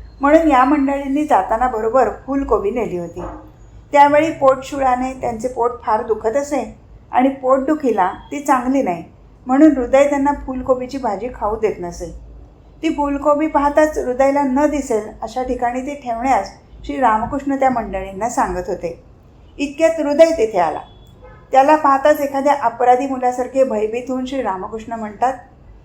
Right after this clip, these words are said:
"नाही रे हृदू, मी नव्हती त्यांना आणायला सांगितली, त्यांनी आपणहून आणली.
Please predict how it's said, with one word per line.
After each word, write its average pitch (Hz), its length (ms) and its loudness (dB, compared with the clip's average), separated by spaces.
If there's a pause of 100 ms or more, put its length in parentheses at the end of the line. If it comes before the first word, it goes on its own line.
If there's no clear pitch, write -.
(200)
"नाही 254 280 4
रे 349 160 4
हृदू, 269 460 0 (1400)
मी 311 160 6
नव्हती 359 340 6
त्यांना 349 240 6
आणायला 285 380 4
सांगितली, 262 760 -4 (300)
त्यांनी 254 220 0
आपणहून 277 600 4
आणली. 240 480 0